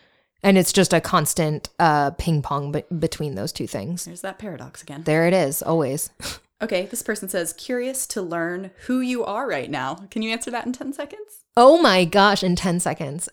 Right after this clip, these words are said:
Speaker 1: Um, I am a student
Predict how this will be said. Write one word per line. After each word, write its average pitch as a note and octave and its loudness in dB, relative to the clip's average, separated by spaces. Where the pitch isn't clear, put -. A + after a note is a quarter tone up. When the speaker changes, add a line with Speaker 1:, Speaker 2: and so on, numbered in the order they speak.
Speaker 1:
Um, F3 4
I F#3 6
am E3 2
a D#3 -2
student D3+ -2